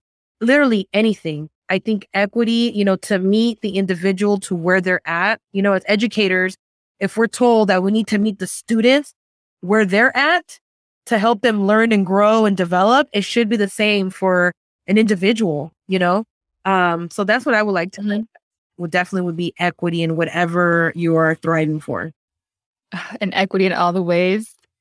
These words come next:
Speaker 1: Mm-hmm.
Speaker 2: Well, cheers, salud. Take a virtual shot. <laughs>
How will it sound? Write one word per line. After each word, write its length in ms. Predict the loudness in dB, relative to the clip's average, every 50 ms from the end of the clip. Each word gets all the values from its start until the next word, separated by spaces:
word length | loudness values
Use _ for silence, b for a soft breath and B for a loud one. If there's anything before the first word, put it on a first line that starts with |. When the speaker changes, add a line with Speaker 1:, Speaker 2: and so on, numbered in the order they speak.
| _ -6
Speaker 1:
Mm-hmm. 300 | -4 -4 -2 -2 0 0
Speaker 2:
Well, 100 | 0 0
cheers, 500 | -2 -4 -2 0 0 2 2 2 0 0
salud. 580 | 0 0 0 2 2 2 2 2 0 -4 -4
Take 200 | -4 -4 -2 -2
a 60 | 0 0
virtual 340 | 0 0 -2 -2 -4 -4
shot. 360 | -4 -4 -2 -2 -2 -4 -6 -4
<laughs> 0 | _